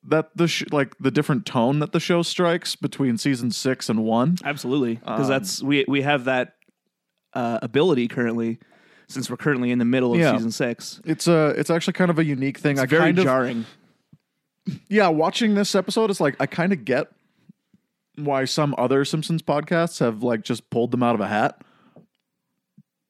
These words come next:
Speaker 1: You know, so you can, like,
Speaker 2: Yeah.
Speaker 1: so you can be like, "Oh, the, this, this, this, the, and this is the difference between the seasons," and that sort of thing. Um, because we get a very gradual burn into the,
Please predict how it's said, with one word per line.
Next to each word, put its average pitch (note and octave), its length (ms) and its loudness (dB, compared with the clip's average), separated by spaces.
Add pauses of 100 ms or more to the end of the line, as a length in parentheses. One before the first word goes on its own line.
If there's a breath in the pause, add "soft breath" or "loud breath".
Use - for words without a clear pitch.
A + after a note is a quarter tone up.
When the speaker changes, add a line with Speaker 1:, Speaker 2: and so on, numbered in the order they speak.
(540)
Speaker 1:
You C#3+ 120 0
know, D#3+ 240 -2 (120)
so - 160 0
you B2+ 140 4
can, B2+ 160 0
like, A#2 300 2 (100)
Speaker 2:
Yeah. B2 80 -4
Speaker 1:
so B2+ 140 0
you A#2+ 80 2
can B2+ 100 0
be A#2+ 100 2
like, G#2+ 240 2
"Oh, D#3 240 4
the, B2 140 2
this, A#2 280 0
this, B2+ 200 -2
this, B2 240 -2
the, B2 340 0
and A#2+ 220 0
this A#2+ 160 0
is B2+ 60 0
the A#2 100 0
difference B2 320 0
between A2+ 240 -2
the G#2+ 100 2
seasons," C3 380 0
and D3+ 80 0
that D3 140 -4
sort D#3+ 140 2
of E3 80 -4
thing. F#3+ 180 0 (400 loud breath)
Um, A2 420 4
because B2 300 0
we F3 80 4
get E3+ 160 4
a - 20 2
very C#3+ 180 4
gradual G#2+ 1120 2 (640)
burn G#2 600 -2
into G#2 360 -2
the, G2+ 480 -2